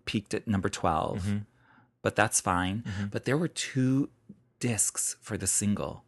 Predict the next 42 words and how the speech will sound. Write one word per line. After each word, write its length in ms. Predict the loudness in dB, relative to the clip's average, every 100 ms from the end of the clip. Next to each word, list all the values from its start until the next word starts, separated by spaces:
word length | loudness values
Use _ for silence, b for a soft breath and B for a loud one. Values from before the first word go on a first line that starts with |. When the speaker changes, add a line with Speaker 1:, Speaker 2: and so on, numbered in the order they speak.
| -10
Speaker 1:
So 160 | -4 0
there 160 | 2
was, 160 | 2 2
like, 220 | 0 0
seriously 480 | -2 0 0 0 -4
so 300 | -4 -2 0
many 260 | 0 -2 -6 _ _
mixes. 720 | -6 -4 -2 -4 -4 -6 -6 -8 b b b
There's, 180 | 0 4
like, 120 | 4
the 80 | 4
C 220 | 4 4
N 100 | 4
C. 120 | 6 8
Speaker 2:
There's 100 | 6
a 140 | 6
couple, 320 | 4 4 2
yeah. 180 | 2 -2
There's, 240 | -2 -4 0
like, 140 | 2
a 60 | 4
Ministry 440 | 4 2 0 0
mix. 380 | 0 -2 -4 -2
Speaker 1:
There's 180 | 0 2
a 40 |
Ministry. 500 | 4 4 2 0 0
There's 240 | 2 2 2
a 60 |
soul. 420 | 2 4 4 4 2
There's 240 | 4 4
so 280 | 4 4 4
many 220 | 6 6
mixes. 540 | 4 2 0 -2 -2 0
Speaker 2:
This 80 | 4
is 100 | 6
Mariah 320 | 8 6 4
in 80 | 0
the 60 |
club 460 | 2 6 6 4 0
these 100 | 4
Speaker 1:
Yeah, 460 | 6 6 4 0
Speaker 2:
days. 100 | -6